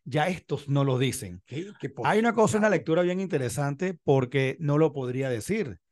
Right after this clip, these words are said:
Speaker 1: Porque por allí estaría interesante, y eso lo vamos a plantear, se debería plantear en la quiebra, ¿Boy funciona como banco?
Speaker 2: No, ya no. A Boy se le venció su licencia,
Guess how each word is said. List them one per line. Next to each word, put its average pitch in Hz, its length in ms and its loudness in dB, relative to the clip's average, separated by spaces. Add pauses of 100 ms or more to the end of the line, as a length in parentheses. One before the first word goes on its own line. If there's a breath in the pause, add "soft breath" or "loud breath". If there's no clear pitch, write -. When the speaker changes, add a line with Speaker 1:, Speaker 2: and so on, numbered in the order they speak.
(400 soft breath)
Speaker 1:
Porque 147 360 2
por 170 240 4
allí 226 460 2 (100)
estaría 143 500 -4
interesante, 180 840 0
y 151 180 2
eso 170 340 2
lo 139 160 2
vamos 127 260 -2
a 156 60 -10
plantear, 139 480 -4
se 110 120 -8
debería 101 380 -2
plantear 127 500 -2
en 139 200 -4
la 151 100 -4
quiebra, 156 400 0 (760)
¿Boy 123 360 0
funciona 196 440 -6
como 123 260 -4
banco? 110 500 -6 (160)
Speaker 2:
No, 117 580 -6
ya 143 220 -16
no. 117 240 -16 (260)
A 110 140 -10
Boy 180 520 -8
se - 460 -10
le 139 220 -4
venció 123 600 -6
su 143 160 -8
licencia, 120 720 -14